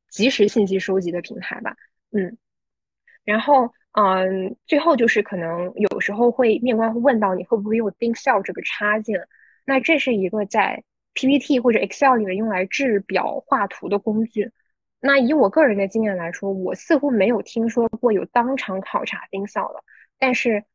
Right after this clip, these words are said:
呃，可能面官就会顺嘴问你一句说，“哎，你会不会用这个插件？”所以如果，呃，所以你时间很有限的话，你，你也是到小红书或者 Google 上搜一搜，了解一下就可以。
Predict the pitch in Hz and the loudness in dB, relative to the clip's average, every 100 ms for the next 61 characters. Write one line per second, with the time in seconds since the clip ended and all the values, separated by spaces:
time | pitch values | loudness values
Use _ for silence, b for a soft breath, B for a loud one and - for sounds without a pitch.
0 | - 190 - - 214 185 269 269 220 233 | -6 -4 -4 -6 -4 0 0 0 0 0
1 | 233 226 226 - 294 220 - - 220 196 | 0 0 0 0 -2 -2 -2 -2 -2 -2
2 | 170 180 - 214 - 202 190 B B B | -4 -6 -2 -2 0 0 -2 B B B
3 | - 185 233 190 262 196 190 226 220 302 | 2 2 2 2 2 2 0 -2 -2 -2
4 | 202 180 - 185 180 196 175 - B B | -2 -2 -6 -8 -6 -6 -8 -10 B B
5 | 269 262 196 196 233 208 180 - _ _ | 0 2 4 2 2 2 2 -4 _ _
6 | 202 190 180 170 175 - 254 285 208 - | 0 2 0 -4 -6 -2 0 2 2 2
7 | 214 269 254 240 233 214 285 220 214 208 | 2 2 2 2 2 0 -2 -2 -4 -4
8 | 185 185 196 208 190 214 196 185 165 190 | -4 -2 -2 0 -2 0 -2 -2 -8 -10
9 | 196 214 220 180 214 214 196 190 - 233 | -8 -4 -4 -4 0 0 0 -4 -2 0
10 | 254 214 208 185 160 196 233 180 175 180 | 2 0 -4 -2 -2 0 -2 -2 -10 -12
11 | - _ 190 | -18 _ -18